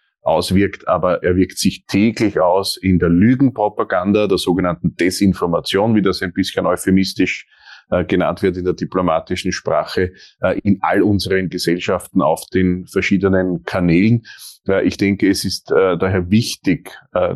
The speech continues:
die Verteidigung in all den Bereichen, äh, aufzunehmen.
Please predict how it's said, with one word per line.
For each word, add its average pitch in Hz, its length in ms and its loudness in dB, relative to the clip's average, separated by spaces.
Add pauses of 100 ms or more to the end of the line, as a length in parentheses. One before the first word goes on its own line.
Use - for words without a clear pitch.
die 101 80 2
Verteidigung 98 840 0
in 98 120 -4
all 92 260 0
den 92 220 0
Bereichen, 82 760 -4
äh, 90 60 0
aufzunehmen. 104 920 0